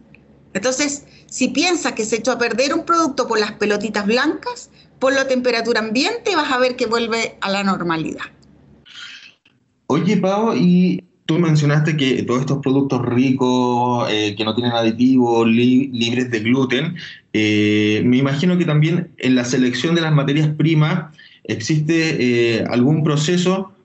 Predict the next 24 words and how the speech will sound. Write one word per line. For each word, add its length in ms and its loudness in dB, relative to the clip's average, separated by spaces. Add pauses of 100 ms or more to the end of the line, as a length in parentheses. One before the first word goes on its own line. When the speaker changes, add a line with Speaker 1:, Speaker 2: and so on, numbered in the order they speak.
Speaker 2:
para, 420 -2
eh, 580 2
obtener 400 0
los 120 2
mejores 320 2
productos 440 2
de 120 0
cara 140 -2
a 20 -2
los 140 -2
clientes 640 2
y 140 0
transformarlo 640 0
en, 380 0
finalmente 720 0
en, 380 0
en, 420 -2
en 160 -4
todo 260 2
lo 120 2
que 160 -2
son 360 2
productos 440 -2
TOTI. 340 0